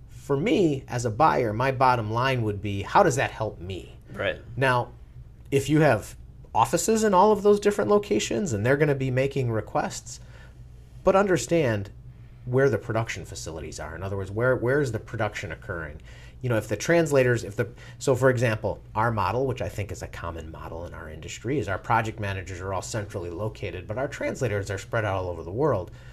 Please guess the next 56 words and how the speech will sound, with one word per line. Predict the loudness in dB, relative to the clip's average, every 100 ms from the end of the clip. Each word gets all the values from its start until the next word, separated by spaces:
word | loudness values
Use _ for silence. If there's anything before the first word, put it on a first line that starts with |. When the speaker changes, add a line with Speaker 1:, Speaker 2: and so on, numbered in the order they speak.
| -16
Speaker 1:
So | 0 0
if | 2
you | 2
have | 4 4
a |
rush | 4 2 0
project, | 2 2 2 -2 -4
that's | -6 -4
not | -4
a | -4
problem. | -8 -8 -8 -12 -12
We |
can | -14
handle | -14 -14 -12 -12
that. | -8 -8 -10 -16 -18 -18 -18 -18 -18 -18 -16 -8
We | -6
can | -6 -12 -16 -14 -6
do, | -4
we | -4 -4 -2
do | 0
a | -2
translation | -2 -4 -2 -4 -4 -6
in | -8
country | -6 -8 -6 -8
in | -6
Japan. | -10 -8 -6 -4
They | -4
can | -6 -6
work | -4 -2
overnight | -4 -4 -6 -6 -6
and | -8
get | -8 -8
you |
something | -8 -10 -8 -10
in | -10
the |
morning. | -8 -6 -4 -4
That's | -6 -4
not | -2 0
an | 0
issue. | -2 -2 -4 -6 -8 -12 -18 -14
So, | 0 2 2 0 -10 -10
you | -4
know, | -2
dig | 2 4
a | 6
little | 8 6
bit | 4 -2 -4
deeper | -4 -2 -2 -2
on | -4
that | -6 -8
global | -6 -4 -4 -8
presence | -4 -4 -4 -8
question. | -2 0 0 -2 -2 -2
Speaker 2:
Mm-hmm. | -4 -8 -8 -6
Speaker 1:
Um, | -4 -2 -2 -6